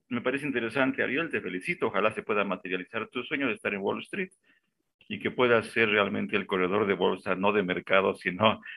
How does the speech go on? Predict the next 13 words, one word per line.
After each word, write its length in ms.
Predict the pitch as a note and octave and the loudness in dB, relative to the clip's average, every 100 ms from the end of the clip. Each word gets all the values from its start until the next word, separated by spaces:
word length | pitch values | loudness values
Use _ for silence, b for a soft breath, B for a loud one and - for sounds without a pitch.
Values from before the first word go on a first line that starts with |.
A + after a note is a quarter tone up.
| B B - | B B -12
de 340 | F#2 G2 B2 | -4 4 4
billetes 840 | G2+ F#2+ A2 B2 C#3 - G#2 F#2 A2 | 4 0 6 8 8 4 0 2 6
ahí 320 | G2+ G#2+ G#2 | 6 6 0
en, 200 | G2 G2 | -2 -4
en 100 | G2 | -4
inversiones. 1000 | F#2+ G2 F2+ E2 - F2+ E2 E2+ - _ _ _ _ _ _ _ | -2 -2 -2 -4 -6 -6 -6 -8 -16 _ _ _ _ _ _ _
Me 80 | G#2+ | 0
parece 260 | A2 G#2+ | 2 2
interesante, 640 | G#2+ - E2+ D#2+ D#2+ D2+ - | 0 -2 -4 -6 -8 -8 -4
hay 160 | G2+ G#2 | -2 -2
que 120 | G2 | -6
seguir 320 | E2+ A2 C#3 | -2 -2 0
profundizando 840 | A#2+ G#2 G2+ F#2 G#2+ G2+ F#2+ F#2+ | -4 -4 -8 -6 -4 -2 -4 -8